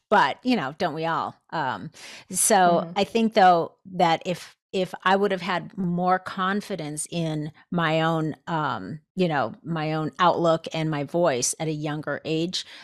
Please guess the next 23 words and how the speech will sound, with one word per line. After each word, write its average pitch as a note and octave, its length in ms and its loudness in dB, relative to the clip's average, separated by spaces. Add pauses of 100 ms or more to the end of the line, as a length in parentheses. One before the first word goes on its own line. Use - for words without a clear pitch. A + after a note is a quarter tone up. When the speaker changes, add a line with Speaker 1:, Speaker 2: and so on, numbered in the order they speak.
Speaker 1:
that D#3+ 160 0
would E3 80 0
have D#3 80 -4
served C#3 400 -6
me D3+ 260 -4 (180)
better B2+ 400 -2 (280)
sooner. - 680 -2 (600)
Speaker 2:
Mm-hmm, F#3 640 -8
mm-hmm. F3+ 180 -10
I F3 180 -10
Speaker 1:
Yeah. D#3+ 200 -4
Speaker 2:
hear E3+ 160 0
that. E3 340 -4 (200)
Yeah. E3+ 280 -6 (680)
I've C#4 200 4
been E4 160 2
thinking A#3+ 320 -2
about G#3 320 0
this G3+ 220 -8
question F#3+ 580 -4
too. F#3 320 0
I F#3 240 2
was, G#3 180 0